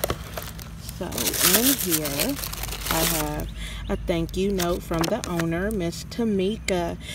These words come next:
She's actually a, um, a professor at my alma mater, North Carolina A and T State University, Aggie Pride. Okay,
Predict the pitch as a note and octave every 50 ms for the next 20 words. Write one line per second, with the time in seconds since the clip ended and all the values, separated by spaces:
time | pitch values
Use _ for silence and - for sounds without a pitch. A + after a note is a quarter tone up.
0 | - - - - - A3 G3 - - - E3 D#3 - F3+ - - G3+ G3 F#3+ G3+
1 | G#3 - E3+ E3 D#3+ D#3+ D#3+ D#3+ D#3 - - D#3+ D#3+ D#3 D#3 D3+ D3+ D3+ D3+ D3+
2 | D3+ - - - - - - - - - - - - - - - - - - -
3 | - - - - - - - - G3 F#3+ G3+ F#3 - G3+ F#3+ F3+ - - F3+ -
4 | - D#3+ D3+ C#3+ F3 E3+ - D3+ D3+ D#3 E3+ F#3+ A#3+ A3 E3 D#3 D3+ D3 D3+ D#3
5 | F3 G3+ D#3+ D3+ D3+ - - - E3+ D#3+ D#3 D#3 - - D#3 D3+ D3+ D3+ - D3
6 | C#3+ - - - - - D#3 - C3+ G3+ B3 C#4 C4+ G3 E3 D#3 D#3 D#3 - -
7 | E3 G3+ D4 G#4+ A#4 - - - - - - - D#3 D#3 D#3 D#3+ - - A#3+ D#4+
8 | F#4 - - - E3+ D#3+ D3 D3 D3+ D#3 F3 G3+ C#4 E4+ F4+ F4+ F4+ - - -
9 | - - - - - - F#3+ F#3+ G#3 C4 - - - - - - F#3+ F#3